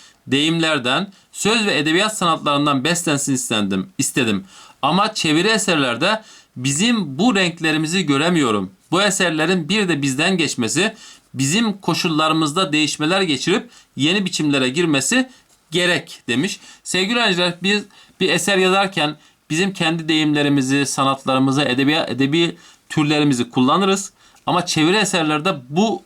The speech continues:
görülemiyor diyor. Yani böyle bir şey mümkün değil. Bu eserleri biz kendi dilimize tekrar uyarlamalıyız. Yani oradaki ifadeleri kendi deyimlerimizle, kendi atasözlerimizle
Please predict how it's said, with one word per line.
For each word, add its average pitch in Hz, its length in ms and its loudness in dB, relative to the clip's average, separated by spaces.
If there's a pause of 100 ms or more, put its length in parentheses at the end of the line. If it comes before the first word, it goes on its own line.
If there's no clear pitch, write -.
(120)
görülemiyor 147 880 2
diyor. 107 160 -2
Yani 127 280 -2
böyle 156 200 0
bir 147 60 0
şey 139 180 -2
mümkün 135 400 0
değil. 220 240 0 (360)
Bu 202 100 2
eserleri 143 540 -2
biz 202 300 0 (320)
kendi 180 360 0
dilimize 165 400 0
tekrar 220 340 -2
uyarlamalıyız. 117 720 0
Yani 131 280 0
oradaki 139 400 -2
ifadeleri 151 520 0
kendi 160 320 -2
deyimlerimizle, 131 640 2
kendi 139 300 0
atasözlerimizle 135 960 0